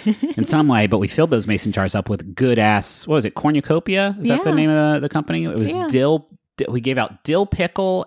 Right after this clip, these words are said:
Speaker 2: and what was the other flavor?
Speaker 1: I'm not gonna remember.
Speaker 2: I will remember. It was some, it was something smoky.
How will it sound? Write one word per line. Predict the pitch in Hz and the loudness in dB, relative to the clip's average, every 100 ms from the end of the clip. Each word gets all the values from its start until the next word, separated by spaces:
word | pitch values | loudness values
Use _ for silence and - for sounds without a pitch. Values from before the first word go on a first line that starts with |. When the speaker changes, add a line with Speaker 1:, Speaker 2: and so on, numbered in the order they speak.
| - | -6
Speaker 2:
and | 120 117 120 120 120 - | -4 -2 -2 -4 -6 -10
what | 135 | -8
was | 175 | -8
the | - - | -8 -6
other | 127 123 | -4 -4
flavor? | - 107 95 90 110 - - | 2 2 4 2 -2 -4 -4
Speaker 1:
I'm | 175 156 151 | -2 0 0
not | 147 147 | -2 -2
gonna | 151 | -2
remember. | 160 160 147 139 | 0 0 -2 -2
Speaker 2:
I | 139 190 | -2 0
will | 196 170 190 | 0 0 0
remember. | 170 160 160 156 135 | 0 0 0 0 0
It | 123 | -2
was | 147 | -4
some, | - 190 - | -4 -4 -4
it | 147 | -8
was | 143 | -6
something | 247 254 185 | -4 -4 -4
smoky. | - - 117 143 151 - 82 | -4 -2 2 2 0 -2 -8